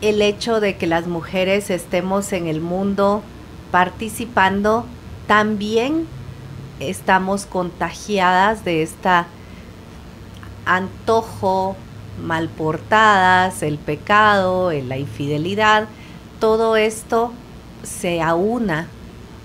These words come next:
a, a la nueva forma de vida, que es,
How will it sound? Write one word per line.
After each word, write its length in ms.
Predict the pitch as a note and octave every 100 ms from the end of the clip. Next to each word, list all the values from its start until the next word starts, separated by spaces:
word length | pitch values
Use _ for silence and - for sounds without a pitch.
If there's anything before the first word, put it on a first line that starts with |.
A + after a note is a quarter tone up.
| - - -
a, 100 | -
a 40 | F#3+
la 160 | F3
nueva 380 | F3+ F#3 F#3 F#3
forma 500 | F#3+ E3+ E3 F3 E3+
de 120 | D#3
vida, 340 | D3 G3 E3+ A#2 - - - -
que 300 | D#3 D3 D#3+
es, 200 | G3+